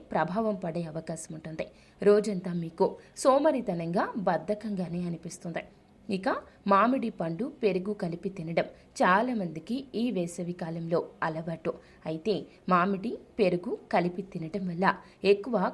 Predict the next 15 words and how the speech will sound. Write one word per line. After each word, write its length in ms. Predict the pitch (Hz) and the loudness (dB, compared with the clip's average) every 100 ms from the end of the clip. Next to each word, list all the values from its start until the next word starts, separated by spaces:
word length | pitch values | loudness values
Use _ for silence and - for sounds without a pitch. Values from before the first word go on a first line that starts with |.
| - | 2
కార్బన్ 420 | 214 202 226 262 | 4 4 2 0
డయాక్సైడ్ 680 | 208 175 175 - 180 170 202 269 | 0 0 -2 -6 -2 -2 -2 -4
తయారవుతుంది. 680 | 170 160 165 165 170 170 165 - - - 180 | -10 -10 -10 -10 -8 -8 -8 -10 -18 2 4
అది 200 | 180 269 494 226 190 | 4 -2 -2 2 2
మన 120 | 190 269 247 | 2 0 -2
శరీరంలో 520 | 185 208 202 185 165 - - - - | -2 -2 0 4 4 2 -12 -4 4
చాలా 300 | 285 359 403 285 | 6 6 4 0
రకాల 280 | 208 185 185 185 | 0 0 0 -2
సమస్యలకు 680 | 180 202 202 - 165 165 226 226 196 | -2 -2 -4 -6 -4 -4 -6 -2 -2
కారణమవుతుందని 840 | 165 190 208 170 170 185 185 180 - - - | -2 -2 -2 -4 -4 -2 0 0 -4 -14 -2
మన 220 | 180 175 185 185 | 2 2 0 0
శాస్త్రవేత్తలు 920 | 180 170 226 - 220 170 156 160 160 233 233 | 4 4 2 -4 -6 -4 -6 -4 0 0 2
తెలియజేస్తూ 680 | 175 175 175 160 160 - 165 | 2 0 -2 -6 -10 -10 -10
ఉన్నారు. 320 | 160 165 165 - - - | -8 -4 -2 -4 -10 -20
So 80 | - | 0